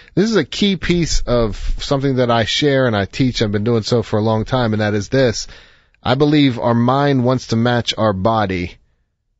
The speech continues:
just as much as our body wants to match our mind. In other words, this. There's a wonderful approach to psychology called cognitive behavioral therapy. Beautiful, wonderful, extremely effective.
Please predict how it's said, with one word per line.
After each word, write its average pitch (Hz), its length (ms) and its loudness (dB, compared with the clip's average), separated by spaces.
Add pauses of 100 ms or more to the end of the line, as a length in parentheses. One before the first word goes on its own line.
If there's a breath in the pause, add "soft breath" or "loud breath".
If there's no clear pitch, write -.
(260)
just - 280 -2
as 110 140 -2
much 117 320 0
as 104 140 0
our 107 100 2
body 107 540 0 (480)
wants 110 340 -2
to 113 100 0
match 104 340 2
our 101 120 0
mind. 92 400 -2 (220 loud breath)
In 117 80 0
other 143 180 4
words, 107 460 0 (100)
this. 101 460 -4 (680)
There's 117 320 0
a 101 260 0
wonderful 147 600 0
approach 131 440 0
to 120 200 0
psychology 117 580 0
called 95 380 -4
cognitive 131 400 0
behavioral 110 420 0
therapy. - 460 -6 (960)
Beautiful, 123 560 2
wonderful, 110 500 -2
extremely 123 440 -2
effective. 107 560 -4